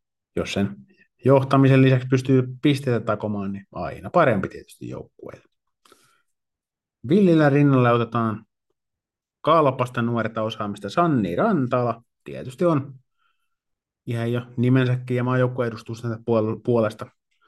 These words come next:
naisten liigan huipputekijä, mutta nolla plus viisi tähän päättyneelle Podiaadille, että vaikka nyt Kalpa sitten pronssiotteluun taipuikin, niin Rantala osoitti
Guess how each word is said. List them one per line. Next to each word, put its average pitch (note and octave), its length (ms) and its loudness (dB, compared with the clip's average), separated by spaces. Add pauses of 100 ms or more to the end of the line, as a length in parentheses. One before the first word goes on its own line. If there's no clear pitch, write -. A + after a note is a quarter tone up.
(280)
naisten A2 420 -6
liigan A2+ 460 -2 (400)
huipputekijä, D#3 720 0
mutta A#2 300 -4
nolla A#2+ 240 -4
plus G#3 240 -6
viisi F#3+ 240 0
tähän D#3 200 -2
päättyneelle C3+ 480 -2
Podiaadille, A#2+ 460 0
että A2+ 100 -14
vaikka A2+ 220 -6
nyt A2 100 -14
Kalpa C3 280 -2
sitten B2+ 280 -8 (1080)
pronssiotteluun B2+ 920 -4
taipuikin, A2 720 -2
niin F#2+ 200 -8 (1600)
Rantala G#2 340 -2
osoitti C3+ 320 -8